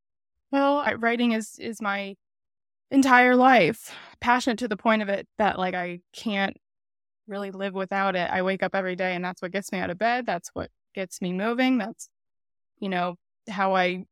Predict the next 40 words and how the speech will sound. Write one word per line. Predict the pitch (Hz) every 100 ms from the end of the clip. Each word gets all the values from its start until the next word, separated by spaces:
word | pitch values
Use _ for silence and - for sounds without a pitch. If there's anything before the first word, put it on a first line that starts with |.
| _
almost | - 214 196 -
frame | - 202 190 190 185 - _ _ -
time | - 214 190 220 240
and | 190 180
segments | - 190 202 202
of | 196
my | 190
life | 175 175 196 240 185
of | 175
when | 185 190
I |
was | 185 170
working | 185 - 226
on | 226
certain | 220 226 226
things | 226 226 233 240
and | 185
different | 196 208 -
projects. | - 202 208 - 247 - - - _
It | 262
all | 302
ties | - 294 254
back | 214 220 -
to | - 185 196 226 _ _ _
writing | - 202 202 190
in | 185
a | 185 180 - -
very | 202 196 196
surreal | 214 - 196 190 185
way. | 180 202 233 - _ _ _ _ _ _ _
And | 208 202 208 - _
writing | 240 254 277 302
is | 254
a, | 220 -
it | - 285
is | 349 359
a | 320
bit | 220 220 226
of | 214
an | 190